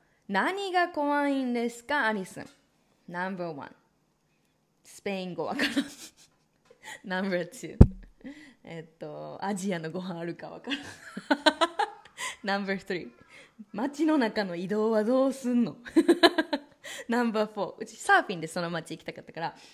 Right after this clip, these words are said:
ナンバーフォー。うちでもね、入れる海はあるのか？とかさ、ナンバーファイブ。なんとかかんとかって。五個ぐらい出たのね。で、そこでリスト書いて、一個一個自分の中でこの紙の上で解決できるかを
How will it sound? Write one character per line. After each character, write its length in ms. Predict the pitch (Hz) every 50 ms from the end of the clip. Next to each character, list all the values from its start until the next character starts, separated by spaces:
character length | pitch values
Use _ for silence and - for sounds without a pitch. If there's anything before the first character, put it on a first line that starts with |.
| -
ナ 140 | - 208 202
ン 80 | 196 202
バ 140 | 190 185 180
ー 40 |
フ 80 | - 190
ォ 120 | 170 -
ー。 20 | - - - - - - _ _ - -
う 100 | 320 339
ち 160 | - 370 339
で 160 | 339 381 339
も 320 | 262 202 147 - - - _ _ _ -
ね、 300 | - 190 175 - - - -
入 300 | - - 214 214 220 220
れ 80 | 196 202
る 320 | 202 240 240 233 - - _ _ _ _ _ _ _ _ _ _ _ _ -
海 300 | 247 277 311 311 262 190
は 120 | 151 139
あ 60 | 190
る 140 | 247 320 285
の 100 | 214 -
か？ 180 | - - - - _ _ _ _
と 60 | -
か 80 | - -
さ、 160 | - - - _ _ -
ナ 160 | 196 202 202
ン 60 | 202 185
バ 100 | 185 180
ー 20 |
フ 60 | 180
ァ 180 | - 185 160 147
イ 20 | 147
ブ。 40 | _ _ _ _ _ _
な 120 | - 180 180
ん 20 |
と 80 | 175 175
か 100 | - 170
か 100 | 165 156
ん 60 | 156
と 80 | - -
か 60 | -
っ 40 | -
て。 160 | - - - - - - - - - _ _ -
五 160 | 233 294 -
個 100 | 403 359
ぐ 80 | 415
ら 80 | 403 294
い 80 | 196 175
出 100 | 202 214
た 120 | 202 175
の 100 | 143 143
ね。 180 | - 254 269 - _ _ _ _ _ _ _ _ -
で、 180 | 233 247 320
そ 220 | 285 - - 277 277
こ 180 | - 523 508
で 200 | 269 233 214 170
リ 160 | 240 311 427 -
ス 100 | - -
ト 100 | 247 220
書 120 | 208 196 185
い 120 | 175 170
て、 500 | - - 220 208 185 156 - - _ _ _ -
一 220 | 262 311 294 -
個 160 | - 370 403
一 80 | 453 466 480 -
個 300 | - 240 233 208 170 -
自 160 | 147 - 214 247
分 140 | 240 330
の 60 | 392 453
中 200 | 294 - 180 175
で 360 | 185 190 185 175 143 - -
こ 100 | - -
の 100 | 262 285
紙 360 | 285 - - 494 539 539 466
の 180 | 294 233 208 202
上 140 | 202 190 185
で 80 | 180
解 200 | - - 302 302
決 220 | 285 311 302 - 269
で 140 | 247 294 240
き 100 | 277 269
る 100 | 277 -
か 140 | - 175
を 300 | 165 180 196 170 151 -